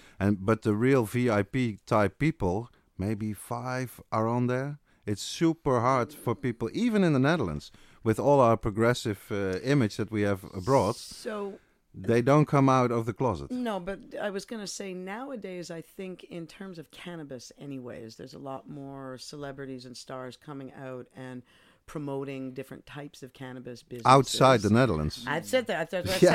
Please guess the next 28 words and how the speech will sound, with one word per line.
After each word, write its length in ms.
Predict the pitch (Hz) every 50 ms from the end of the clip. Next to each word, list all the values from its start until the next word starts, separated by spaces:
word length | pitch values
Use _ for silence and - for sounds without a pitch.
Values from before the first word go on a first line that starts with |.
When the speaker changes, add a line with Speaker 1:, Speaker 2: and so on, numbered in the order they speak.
| 185 156
Speaker 2:
said. 40 | - -
Outs-, 220 | 196 226 226 - -
hey, 100 | 190 233
listen. 460 | 233 269 302 - - 208 165 143 139 - - - - - -
Look, 180 | 240 233 -
Holland's 320 | - - 247 254 262 254 -
going 220 | 247 233 220 190
backwards. 520 | 151 190 180 175 - - 165 147 139 131
You 60 | 139 151
really 120 | 135 120
Speaker 1:
It's 80 | - -
Speaker 2:
want 140 | 156 147 143
Speaker 1:
so 20 |
Speaker 2:
me 160 | - - 151 147
to 40 | -
get, 40 | -
you 80 | 139 110
want 100 | 104 -
Speaker 1:
frustrating. 240 | - - 95 - -
Speaker 2:
me, 40 | -
of 140 | 202 - -
course, 240 | - 247 226 - -
it's 100 | 156 -
fr-, 80 | - 147
it's 100 | 170 -
frustrating 520 | - 277 330 - - 523 480 403 285 269
for 140 | - - 240
you 380 | 226 220 285 302 254 185 170 165